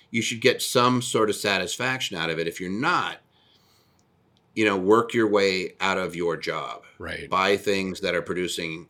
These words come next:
Speaker 1: income so that you don't need to work. So then you can be a volunteer at whatever you choose to do.
Speaker 2: I love that. Okay. On another totally unrelated note, the other day you mentioned Batista's Hole in the Wall. Um,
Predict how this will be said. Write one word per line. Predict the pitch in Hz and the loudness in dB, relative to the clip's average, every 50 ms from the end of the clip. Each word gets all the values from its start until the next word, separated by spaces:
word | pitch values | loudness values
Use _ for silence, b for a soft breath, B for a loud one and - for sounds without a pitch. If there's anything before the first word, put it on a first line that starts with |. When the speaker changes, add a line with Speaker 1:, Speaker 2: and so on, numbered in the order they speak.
| _ | _
Speaker 1:
income | - 110 113 113 101 - 95 80 80 80 80 - b b b b b b | -4 -4 -2 -2 -4 -6 -6 -6 -6 -8 -10 -12 b b b b b b
so | b - 123 | b -2 0
that | 104 107 92 | 2 2 2
you | 98 95 | 0 0
don't | 95 98 95 85 87 | 0 0 -2 -2 -2
need | 98 120 143 151 113 | 0 0 0 0 0
to | 110 95 | 0 -2
work. | 82 82 78 78 78 - - - _ - | -2 -2 -4 -4 -6 -8 -12 -20 _ -12
So | - - 107 | -8 -4 -2
then | 101 104 101 | -2 -2 -2
you | 101 95 92 | -2 -2 -4
can | - - 90 | -4 -6 -8
be | 87 87 | -4 -4
a | 85 78 | -4 -4
volunteer | 85 82 85 82 82 80 - - 87 80 76 | -4 -4 -4 -4 -4 -6 -4 -4 -4 -4 -4
at | - | -4
whatever | 80 82 82 78 | -6 -6 -6 -6
you | 78 73 | -8 -10
choose | - - 80 71 65 - | -10 -10 -10 -10 -12 -14
to | - - | -16 -16
do. | - - - _ _ _ _ _ _ _ - - | -16 -18 -18 _ _ _ _ _ _ _ -14 -10
Speaker 2:
I | 95 | -8
love | 92 92 92 85 | -6 -6 -6 -6
that. | 92 82 78 - - B B B B B B B B | -6 -6 -8 -8 -12 B B B B B B B B
Okay. | 156 - 139 107 95 87 - B B B - | -4 0 0 0 0 -2 -6 B B B -4
On | 101 110 104 | -2 0 0
another | 104 104 110 120 123 113 107 98 92 - - | 0 2 2 2 0 0 -2 -4 -4 -8 -10
totally | - - 123 120 120 117 107 | -8 -6 -4 -2 -2 -2 -2
unrelated | 104 104 101 98 95 95 95 92 87 | -2 -2 -2 -2 -2 -2 -2 -4 -4
note, | 90 92 92 90 - B B B B B | -4 -4 -6 -6 -8 B B B B B
the | 95 95 110 113 | -8 -2 -2 0
other | 120 131 127 | 0 0 -2
day | 113 110 | -2 -2
you | 110 104 | -2 -2
mentioned | 104 107 107 - - 110 95 82 | -2 -2 -2 -2 -2 -4 -4 -4
Batista's | 98 - - 107 101 98 - 95 - | -6 -6 -4 -4 -4 -4 -4 -6 -4
Hole | - 104 101 101 104 | -2 -2 0 0 0
in | 101 | -2
the | 98 | -2
Wall. | 95 95 98 98 98 101 95 90 - B B B B B B | -2 -2 0 0 0 -2 -2 -4 -8 B B B B B B
Um, | 104 104 101 98 95 92 92 95 | -4 -2 -2 -2 -2 -4 -8 -10